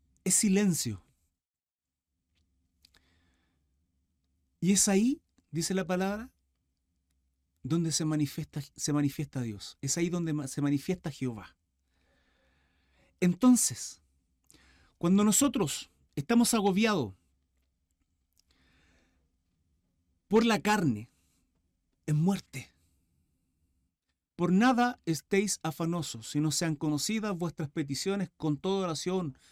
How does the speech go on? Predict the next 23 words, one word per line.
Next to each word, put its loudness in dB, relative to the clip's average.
ruego, -2
súplica, -4
hermano, -4
en 0
oración, -4
quebrantados -2
ante -8
la -6
presencia -6
de -10
Dios. -12
¿Para 0
qué? -2
Para -2
quitarnos 0
esa -4
carga -6
y 0
olvidarnos -2
de -2
las -4
cosas -6
carnales. -6